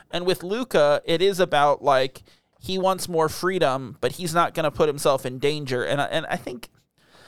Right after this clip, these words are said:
I think there's a lot of, um, subtext within that movie about, like, a, a lot of people said it was, like,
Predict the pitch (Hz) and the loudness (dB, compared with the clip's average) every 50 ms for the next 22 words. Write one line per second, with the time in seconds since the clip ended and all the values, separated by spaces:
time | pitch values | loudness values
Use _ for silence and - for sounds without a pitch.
0 | - _ - 196 233 233 - - 214 202 160 170 156 143 143 143 143 139 131 - | -20 _ -6 -6 -6 -2 0 0 0 2 2 2 2 4 4 4 4 4 2 0
1 | - - 139 135 127 131 127 123 127 131 131 127 - - - - - _ _ _ | -2 0 2 2 4 2 2 0 -2 -4 -8 -12 -14 -16 -18 -20 -20 _ _ _
2 | _ _ _ _ _ - 139 135 131 135 127 127 127 127 123 - _ _ _ _ | _ _ _ _ _ -6 -4 -2 -2 -2 -4 -6 -8 -10 -12 -14 _ _ _ _
3 | _ _ _ _ - - - - - - - 165 151 143 - - 156 156 - - | _ _ _ _ -20 -20 -16 -12 -2 2 2 2 2 2 0 0 2 2 0 -4
4 | - - 143 151 - 160 143 131 139 135 143 - - 165 170 165 175 151 175 180 | -6 -6 -4 -2 -2 -2 -2 0 0 0 0 0 -2 -6 -8 -6 -6 -4 -4 -4
5 | 175 165 - - 143 139 143 139 139 117 147 147 139 139 139 135 - - - _ | -4 -2 -2 -2 2 2 2 2 2 0 0 0 0 0 -2 -4 -8 -14 -20 _
6 | _ _ _ _ _ _ _ _ _ _ _ _ _ _ _ _ _ _ _ _ | _ _ _ _ _ _ _ _ _ _ _ _ _ _ _ _ _ _ _ _
7 | - 156 - - - - - - 233 262 269 - 220 202 175 - 165 - - 165 | -10 -10 -8 -8 -10 -12 -10 -6 -4 -2 -2 -2 -2 -4 -4 -4 -2 0 2 2
8 | 151 147 - 139 131 131 131 135 131 - | 2 0 -2 -4 -2 -2 -2 -2 -4 -8